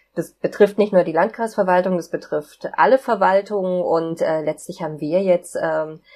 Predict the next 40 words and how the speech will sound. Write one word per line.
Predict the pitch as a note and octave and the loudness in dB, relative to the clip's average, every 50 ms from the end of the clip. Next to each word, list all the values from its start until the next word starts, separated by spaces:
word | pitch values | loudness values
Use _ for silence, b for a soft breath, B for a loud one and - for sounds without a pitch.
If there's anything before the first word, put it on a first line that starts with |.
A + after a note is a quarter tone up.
| b b b b b | b b b b b
ein | - D#3+ D3+ | -8 -8 -6
Expertengremium | - D3+ - - - F#3 E3+ F#3 A3 G3+ F3+ F3 E3+ E3+ F3+ F3 F3 F3 | -6 -8 -8 -4 0 0 0 2 0 -2 0 0 0 0 2 0 0 0
gegründet, | E3 D#3+ - - D#3+ E3+ F3 F3+ F3 E3 E3 E3 | -2 -6 -6 -2 0 2 2 4 2 2 2 0
um | - - D#3 D#3 D#3 D#3 | -4 -6 -6 -6 -6 -2
das | D3+ D3+ D3+ - | -4 -4 -2 0
Ganze | D#3 D#3 D#3 - F3 | -2 -2 -2 -4 -8
zu | - - - | -8 -6 -6
diskutieren, | F3 E3 - - D#3 - - F3 E3 E3 | -6 -6 -6 -8 -8 -4 -2 -2 -2 -2
das | D#3+ D#3 | -4 -6
auch | - - - | -8 -8 -6
mal | E3+ D#3 D3+ | -8 -8 -8
wirklich | D#3 D3 D#3+ D3+ - | -8 -10 -10 -8 -8
anzugehen. | C#3 D3 D3+ - - E3 D3+ C#3 C#3+ C#3+ | -6 -8 -8 -6 -8 -8 -6 -6 -8 -6
Wie | D3 | -4
gesagt, | D#3+ E3+ F#3 F#3 | -2 -2 -2 -2
die | F#3 F3+ | -2 0
Gelder | E3+ D3 D3+ F3 F#3 F3 D#3+ | 0 2 4 4 4 4 2
werden | E3 D#3+ D#3 D#3 | 0 -4 -4 -6
nicht | D#3 D3+ - - | -10 -14 -12 -8
mehr | D#3+ D3+ D#3 E3+ F#3 F#3 | -4 -2 2 2 2 2
dadurch, | - D3+ C#3 - C#3+ C#3+ C#3+ C#3+ - - - | 0 -2 -6 -8 -8 -10 -10 -10 -10 -10 -8
aber | D3+ D3+ D3 D3 | -4 -4 -4 -4
die | D3 C#3+ | -4 -8
Frage | - - D3+ D3 D3+ D#3 D#3+ | -8 -4 -2 -2 0 0 -2
ist, | - - - | -4 -6 -8
wie | F3 D3+ | -8 -6
man | D3+ D#3 D#3 D3+ | -6 -6 -6 -8
sich | D#3+ D3 - | -10 -12 -10
so | - D#3 D3+ C#3+ C#3+ D#3+ D#3+ | -8 -6 -6 -4 -6 -4 -4
miteinander | F3 F3 - D3+ D3+ D3+ D3 D#3 E3+ F3 D#3 - | -4 -4 -4 -4 -4 -2 -4 -2 0 0 0 -2
organisieren | C#3+ C#3 C#3 C#3 C#3+ C#3 C#3+ C#3+ C#3 D3 D3+ | -2 -4 -4 -6 -6 -6 -4 -4 -4 -4 -4
kann, | D3 - D3+ D3 | -6 -12 -12 -8
weil | D3 D3 | -8 -8
das | D3+ D3+ - | -8 -6 -6
muss | F3 D#3+ | -6 -4
ich | D#3+ D3+ D3+ | -4 -2 -2
auch | D3+ - - | -2 -2 -2
ganz | - D#3 D3+ | -4 -4 -4
ehrlich | - - C#3+ D3+ D3+ | -2 -4 -4 -4 -2
sagen, | - D3+ C#3+ C#3+ D3+ D3+ | 0 0 0 0 -2 -6